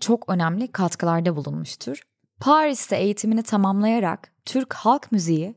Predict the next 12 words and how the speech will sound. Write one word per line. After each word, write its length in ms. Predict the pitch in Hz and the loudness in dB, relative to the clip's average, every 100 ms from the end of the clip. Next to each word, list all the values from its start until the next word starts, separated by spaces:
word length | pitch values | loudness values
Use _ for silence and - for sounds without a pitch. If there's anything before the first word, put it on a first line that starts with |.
| - | -4
Türk 280 | - 233 - | 0 0 0
sanat 420 | 190 185 233 - | -2 0 0 -2
müziği 440 | 160 147 160 214 202 | -2 -2 -4 -4 -2
ve 100 | 214 | -2
klasik 560 | - 202 202 233 - 170 | 0 -2 -2 -6 -10 -4
Batı 320 | 165 170 294 | -2 -2 -4
müziği 340 | 302 190 - | -2 -2 -2
unsurlarını 680 | 160 151 165 151 151 156 196 - | -4 -2 -2 -2 -2 -4 -6 -6
eserlerinde 640 | 170 - 185 196 202 208 185 | -4 0 0 0 0 -2 0
bir 100 | 214 | 0
araya 220 | 208 147 | 0 -2
getirmiş 640 | 151 151 - 151 254 - | -6 -8 -8 -6 -4 -6